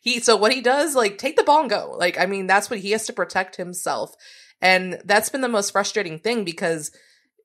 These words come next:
when, especially when you look at him in college, and he was an elite deep ball thrower. Like, he was an elite passer at Ohio State. So, and that's the thing that, you know, we've been hoping to see, but look at what he's working <laughs> with, right?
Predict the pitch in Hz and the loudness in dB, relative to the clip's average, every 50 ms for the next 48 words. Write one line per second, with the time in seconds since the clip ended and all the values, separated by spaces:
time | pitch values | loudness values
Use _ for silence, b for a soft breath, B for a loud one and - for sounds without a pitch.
0 | - - 185 196 208 202 214 147 208 - - 240 240 - 269 240 254 226 196 196 | -12 -6 0 2 2 2 2 0 0 2 2 0 0 0 -2 -4 -2 0 0 0
1 | 202 - 208 202 170 185 175 165 156 - - - 185 233 294 277 190 170 170 165 | -2 -2 -4 -4 -4 -6 -8 -10 -10 -12 -6 0 2 4 4 4 4 2 0 -2
2 | 160 - - - 170 170 165 160 170 160 - - 214 247 311 349 269 240 202 170 | -6 -10 -6 -4 -4 -4 -4 -4 -8 -10 -12 -10 -8 -4 -4 -2 0 0 -2 -2
3 | 160 151 147 175 190 - - 156 165 196 - - - - - _ - 156 151 127 | -2 -6 -8 -12 -14 -16 -16 -18 -20 -18 -14 -14 -14 -14 -14 _ -8 -6 -6 -4
4 | 98 85 - - 131 165 - 233 302 302 339 339 262 220 226 - - - - - | -4 -6 -6 -6 -8 -8 -6 -6 -6 -4 -2 -2 -2 -2 -2 -6 -10 -12 -6 -2
5 | 180 233 240 - - 147 139 127 - b b b b b - 185 180 175 170 180 | -2 -2 -2 -2 -4 -4 -6 -6 -12 b b b b b 0 2 2 4 4 4
6 | 170 165 151 151 - - 226 254 190 131 - - - - 170 160 151 165 175 180 | 4 4 4 0 -2 0 0 0 0 -2 -6 -6 -2 0 0 0 0 -2 -2 0
7 | 196 220 226 - - - - - 208 202 202 190 185 170 165 - - 180 170 160 | 0 0 0 0 -4 -6 -4 -2 -2 -2 -2 -2 0 0 0 -2 -4 -6 -10 -10
8 | 165 180 180 160 170 165 165 185 190 190 175 165 160 165 160 - - 294 277 214 | -10 -10 -12 -12 -10 -4 -4 -4 -4 -4 -8 -8 -8 -8 -6 -6 -4 -4 -4 -6
9 | 170 - - 269 226 160 143 - - b b b b b b b b b b _ | -4 2 4 4 4 4 2 -2 -6 b b b b b b b b b b _
10 | _ _ _ - - 320 - 466 415 440 403 392 294 254 339 392 403 392 339 240 | _ _ _ -4 -2 2 4 4 4 6 4 4 4 4 4 4 6 6 4 0
11 | 208 190 - 160 165 - _ _ _ - 254 247 - 262 - 285 - - | 0 0 0 -2 -2 -4 _ _ _ -4 -2 0 2 2 2 2 0 -2